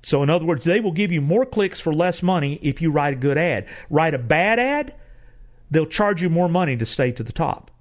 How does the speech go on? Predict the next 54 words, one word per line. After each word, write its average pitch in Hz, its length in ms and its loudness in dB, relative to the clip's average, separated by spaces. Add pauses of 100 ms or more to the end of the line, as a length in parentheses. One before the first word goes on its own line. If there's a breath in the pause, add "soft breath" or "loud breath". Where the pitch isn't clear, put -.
(200)
And 139 140 0
that's 214 220 0
one 185 160 0
of 139 60 -2
the 120 60 -6
things 135 280 -4
that 127 140 -6
people 131 260 -4
don't 110 260 -2
pay 110 140 0
attention 95 380 -4
to 90 200 -6
is, 92 120 -8 (300 loud breath)
is 127 180 0
writing 160 480 0
great 170 320 2
ads 147 400 -2 (180 loud breath)
and 127 160 -2
split - 400 -2
testing 143 400 -2
them 139 160 -2
to 135 80 -8
see 151 180 -2
which 139 200 -4
one 123 160 -4
performs 196 420 -2
better. 95 240 -2 (240 loud breath)
If 147 220 0
your 208 160 2
S 226 240 0
E 226 80 -2
M 214 160 -2
company's 196 420 -2
not 185 180 4
doing 147 200 0
split - 320 0
testing 190 360 0
and 123 200 -6
ad, 156 240 2
headline 185 480 0
testing 185 380 -2
in 151 80 -2
their 143 140 -2
ads, 202 440 -2 (420 loud breath)
find 185 320 0
one 175 160 2
who 170 140 2
does 165 320 0
or 127 60 -2
learn 143 180 0
to 135 40 -4
do 139 120 0
it 131 100 -4
yourself. 107 400 -4